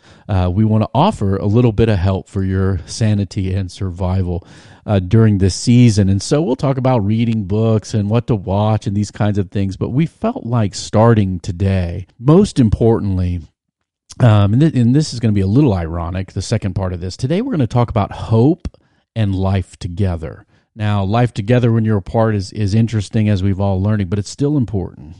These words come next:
And we mentioned that a couple episodes ago as well in terms of loneliness and anxiety, but hope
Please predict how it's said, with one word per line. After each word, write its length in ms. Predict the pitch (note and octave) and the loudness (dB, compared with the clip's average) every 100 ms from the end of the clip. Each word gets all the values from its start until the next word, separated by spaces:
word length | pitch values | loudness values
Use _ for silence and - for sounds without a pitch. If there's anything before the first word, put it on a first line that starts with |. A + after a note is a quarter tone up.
| _ - | _ -8
And 160 | G2+ G2 | -6 -4
we 80 | |
mentioned 240 | A2+ B2+ - | -2 -2 -2
that 80 | G2 | -6
a 60 | |
couple 240 | - G2 F#2+ | -4 -6 -6
episodes 360 | - - F#2 | -6 -6 -6
ago 360 | F#2+ F2 F#2+ F#2 | -6 -4 -4 -2
as 180 | F2+ F#2 | -6 -6
well 340 | G2 F#2+ F#2 | -6 -4 -6
in 120 | F2 | -8
terms 240 | F2 F#2+ F#2 | -6 -8 -8
of 100 | F#2 | -10
loneliness 560 | G2 F#2+ F#2+ F#2 E2+ | -8 -6 -8 -12 -10
and 180 | G2 F#2+ | -8 -6
anxiety, 680 | F#2 F2+ F#2+ B2 B2 G#2 F#2+ | -8 -6 -4 0 0 0 -2
but 260 | F#2+ G2+ - _ _ _ _ | -2 -4 -6 _ _ _ _
hope 500 | - C3 E3+ - - | -2 2 2 2 -6